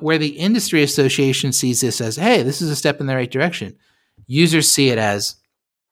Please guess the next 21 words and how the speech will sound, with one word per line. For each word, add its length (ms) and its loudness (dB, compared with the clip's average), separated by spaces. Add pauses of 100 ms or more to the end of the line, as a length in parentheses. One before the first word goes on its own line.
(640)
capitulation, 680 -4 (1080)
right? 260 -4 (760)
This, 380 -4
the 220 -6
industry 460 2
associations 840 0 (220)
have 400 -4
the 120 -6
incentive. 480 -6 (680)
They're, 380 0 (200)
those 360 2
centralized 540 0
exchanges 600 -2
that 160 -4
need 360 -4
to 220 0
still 300 0
do 160 0
business 640 0 (1600)
with 460 -4 (420)
individuals 680 -2